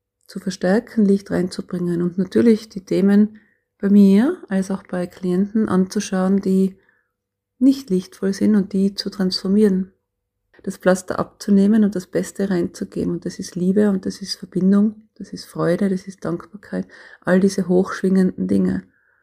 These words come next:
Und bei einer körperlichen Verletzung würde ich auch nicht von jedem mir das Pflaster abnehmen lassen wollen. Den Verband. Es darf jemand sein, der in dem Bereich sehr gut ist, dem ich vertraue,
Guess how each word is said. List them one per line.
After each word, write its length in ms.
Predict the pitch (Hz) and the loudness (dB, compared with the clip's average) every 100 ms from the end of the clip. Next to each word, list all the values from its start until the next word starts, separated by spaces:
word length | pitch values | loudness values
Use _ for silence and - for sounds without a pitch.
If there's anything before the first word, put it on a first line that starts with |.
| _ - | _ -2
Und 480 | 185 185 185 - - _ _ _ | 2 4 2 -4 -20 _ _ _
bei 80 | - | -4
einer 220 | - 180 | -2 -2
körperlichen 560 | 175 185 202 214 208 214 | 0 -2 2 2 2 0
Verletzung 640 | 208 196 202 - 220 208 | -2 -2 -2 -4 -2 0
würde 180 | 190 190 | 2 2
ich 100 | - | 2
auch 320 | 165 175 - | -2 -4 -4
nicht 380 | 214 208 - - _ _ | -4 -4 -8 -20 _ _
von 240 | - - 180 | -12 -4 0
jedem 400 | 170 175 208 196 | 2 2 4 4
mir 340 | 190 190 190 | 4 2 0
das 140 | - 196 | -6 -12
Pflaster 480 | - 185 - - - | -8 -8 -8 -12 -12
abnehmen 520 | - 196 185 185 185 _ _ _ - | -10 -4 -2 -2 -4 _ _ _ -14
lassen 360 | 180 - 202 | -12 -10 -4
wollen. 400 | 196 180 170 185 _ _ _ _ _ _ _ | -2 -2 -4 -10 _ _ _ _ _ _ _
Den 100 | - | -14
Verband. 600 | 165 - - 175 180 - _ _ _ _ | -10 -8 -6 -6 -6 -14 _ _ _ _
Es 160 | - 185 | -16 -10
darf 320 | - 175 190 | -4 -2 0
jemand 260 | 214 208 202 | 0 2 0
sein, 420 | - 175 180 196 | -4 -2 0 0
der 340 | 190 180 180 | -2 -4 -4
in 140 | - 180 | -6 -4
dem 180 | 202 202 | -2 -2
Bereich 680 | 202 185 180 185 - - - - - - - | -2 -4 -4 -4 -8 -20 -20 -20 -20 -20 -14
sehr 220 | - 185 | -4 -2
gut 300 | 190 196 196 | 2 2 2
ist, 400 | 180 185 - - _ - | -6 -8 -20 -20 _ -8
dem 100 | 175 | -8
ich 100 | 175 | -6
vertraue, 640 | 180 - 165 170 190 226 | -10 -8 -4 0 2 0